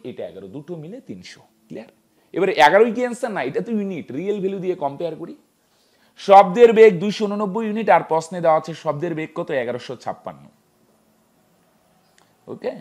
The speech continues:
তাহলে এটাও শব্দের বেগ, এটাও শব্দের বেগ, তার মানে দুইশো ঊননব্বই ইউনিট মানে এগারোশো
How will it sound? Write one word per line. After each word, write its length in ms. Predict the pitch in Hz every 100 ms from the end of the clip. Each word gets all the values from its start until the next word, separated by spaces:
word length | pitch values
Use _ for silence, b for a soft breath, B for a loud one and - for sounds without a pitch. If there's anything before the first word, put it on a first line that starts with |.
| - _ _ b b b
তাহলে 160 | - 156 -
এটাও 240 | 175 220 226 226
শব্দের 320 | 208 185 233 208
বেগ, 140 | 233 233 170
এটাও 200 | 165 190 -
শব্দের 260 | 156 147 131
বেগ, 100 | 123 123
তার 100 | 156 175
মানে 120 | 160 117
দুইশো 260 | 147 185 202 175 175
ঊননব্বই 440 | 196 214 202 220 190
ইউনিট 260 | 170 196 180
মানে 160 | 156 131 - 156
এগারোশো 360 | 151 175 -